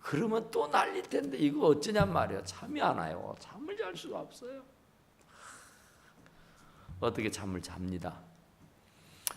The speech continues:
그리고 아침이 됐어요. 날이 밝았어요. 날이 밝아고 나서 얘가 결심을 합니다. "내가 이렇게 살다가는 누나 종이 돼가지고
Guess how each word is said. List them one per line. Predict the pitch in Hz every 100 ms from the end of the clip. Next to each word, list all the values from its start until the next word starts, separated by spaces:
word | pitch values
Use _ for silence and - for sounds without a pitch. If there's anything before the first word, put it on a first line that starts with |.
| - - -
그리고 | - 127 131
아침이 | 135 - 165 139
됐어요. | 113 120 - 127 110 117 104 80 - - -
날이 | 110 117 110
밝았어요. | 110 101 110 - 104 95 95 95 - - - _
날이 | 120 131 127
밝아고 | 120 123 127 127
나서 | 123 110 - 147 117 - - - - - -
얘가 | 139 139 113 107
결심을 | - 104 - 123 107
합니다. | - - 95 104 98 87 - - - -
"내가 | - 117 117
이렇게 | 120 143 143
살다가는 | 127 143 139 - - 151 131 113
누나 | 135 139 135
종이 | 151 156
돼가지고 | 156 151 135 131 165 190 156